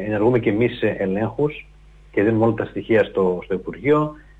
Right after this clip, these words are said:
Ε, πριν δύο εβδομάδες είχαμε αναλάβει να δούμε, να ελέγξουμε φαρμακαποθήκες, ε, όσον αφορά να, να, να δούμε τις, ε, τις τιμές για τα είδη ατομικής, ε, προστασίας και φυσικά ακόμα και το διάστημα, ε, της προηγούμενης εβδομάδας και μεγάλης εβδομάδας,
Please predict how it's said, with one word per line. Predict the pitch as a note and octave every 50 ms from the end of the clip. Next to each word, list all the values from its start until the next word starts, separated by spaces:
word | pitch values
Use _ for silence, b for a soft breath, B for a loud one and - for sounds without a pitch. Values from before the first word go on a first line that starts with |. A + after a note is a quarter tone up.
| B -
Ε, | A2+ A2 G#2+ G#2
πριν | G2+ - B2 A#2+
δύο | A2 A#2+
εβδομάδες | G#2+ A2+ G#2+ A2 B2+ C3 B2+ C3 A2+ G#2
είχαμε | A#2 - A#2+ A2+
αναλάβει | A2 G#2+ A2 A#2 A2 A2+
να | A2 G#2+ G2+
δούμε, | G2+ A2+ A2 G#2+ G#2 G#2
να | G#2 G2+
ελέγξουμε | G2 A2 G#2+ - - G2+
φαρμακαποθήκες, | F#2+ A2+ G2 G2 F#2+ F#2+ F#2+ - - - - A#2 A2+ A2+ D3 D3 D3 - - - - - - - _ - - - - - -
ε, | - G#2 G2+ G2 G2
όσον | G2 G#2+ A2+ A#2+ A2
αφορά | A2 - G#2 G#2 A2 A2
να, | A2 G#2+ G#2 G2+ G2+ G2 F#2 G2+ G2+ G2+ -
να, | G2+ G2 F#2+ F#2 F#2
να | F#2 F#2+ F#2+
δούμε | F#2+ G#2 A2+ G#2+
τις, | G#2+ - - - - -
ε, | G2
τις | F#2+ - G#2 -
τιμές | - - G2 G2+ A2 A2 G2+ F#2+ - - - - - - - - - - - - -
για | F#2 F#2 G2+ G2 F#2+
τα | - G2 F#2+ F#2 F#2 G2
είδη | G#2 G2+ G#2+
ατομικής, | G2+ - F#2+ F#2+ F#2+ F#2+ - G#2+ G#2+ - -
ε, | G2 F#2 F2+ F2+ E2+ E2+ E2+ E2+ E2
προστασίας | - - - - F2 - - C3 D3 E3 E3+ D#3+
και | - C3+
φυσικά | G#2+ A#2+ A2 - - C#3+
ακόμα | C3 A#2+ - C#3 C3+ C3
και | A#2+ B2
το | - A#2
διάστημα, | G#2 G#2 A#2 A#2+ B2 B2 - B2 A#2 A2 G#2+ G#2 G2 F#2+ F#2+ - - - - - - - - -
ε, | G2 G2+ G2+ G2
της | G2 A2+
προηγούμενης | - A2+ A#2 B2 - A#2+
εβδομάδας | G2+ G2+ F#2+ G2+ G#2+ A#2 A#2+ A#2 -
και | B2
μεγάλης | A#2+ A2+ G2+ G#2+ F#2+ -
εβδομάδας, | G2+ F2+ F#2 G2+ B2+ D3 D3+ D#3+ D#3+ D#3+ - -